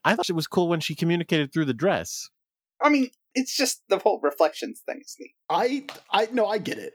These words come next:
Speaker 3: I think reflection and mirror stuff is very cool, like, inherently, too. We get a really good look at Queen Nehelenia, too, in this episode. Like, we keep getting better looks at her,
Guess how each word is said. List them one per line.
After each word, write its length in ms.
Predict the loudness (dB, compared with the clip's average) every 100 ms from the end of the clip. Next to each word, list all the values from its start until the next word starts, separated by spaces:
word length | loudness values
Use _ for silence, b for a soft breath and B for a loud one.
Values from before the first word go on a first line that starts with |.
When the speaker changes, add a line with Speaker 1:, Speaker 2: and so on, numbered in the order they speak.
| 0
Speaker 3:
I 140 | 0
think 260 | 2 -2 -2
reflection 460 | 0 0 0 0
and 100 | 0
mirror 220 | 0 -2 -2
stuff 200 | -4 -4
is 80 | -6
very 240 | -6 -6
cool, 260 | -6 -6 -4
like, 160 | -4
inherently, 600 | -4 -4 -8 -10 -12 -12 -8
too. 180 | -6 -6 -8 B B B
We 160 | 0 2
get 120 | 0
a 100 | 0
really 240 | 0 0
good 400 | -2 0 0 2
look 320 | 0 0 0 -4
at 80 |
Queen 200 | -2 -2
Nehelenia, 640 | -2 -4 -4 -4 -4 -4 -6 _ _ _ -4
too, 320 | 0 0 0
in 100 | -2
this 140 | 0 0
episode. 260 | 0 0
Like, 140 | 0 0 0
we 120 | -2
keep 260 | -2 -2 0
getting 320 | 0 -2 0
better 320 | 0 2 0
looks 280 | -2 -2 -2
at 60 |
her, 240 | 0 -2